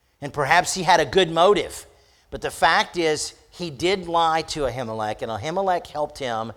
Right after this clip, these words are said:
Now, ultimately, Saul should have listened. Ultimately, the slaughter of them. But my, my point is this. We don't always know the long range.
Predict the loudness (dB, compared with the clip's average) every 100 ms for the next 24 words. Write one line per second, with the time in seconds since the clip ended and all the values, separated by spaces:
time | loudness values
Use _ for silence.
0 | _ _ _ _ -4 -4 -2 0 2 2
1 | 0 0 0 0 -2 -2 -6 -12 _ _
2 | _ -4 4 4 4 0 -2 -2 -2 -2
3 | -2 -2 -10 -14 -12 -12 -14 _ _ _
4 | _ -2 2 2 0 -2 0 0 -2 -2
5 | -4 -4 -2 2 2 2 2 0 0 -2
6 | -4 -6 -8 -8 -8 -6 -6 -6 -6 -4
7 | -4 -4 -6 -12 _ _ _ _ _ -16
8 | -10 -8 -4 0 0 2 2 2 0 -2
9 | -6 -6 -4 -2 -4 -2 -4 -4 -8 -8
10 | -14 -18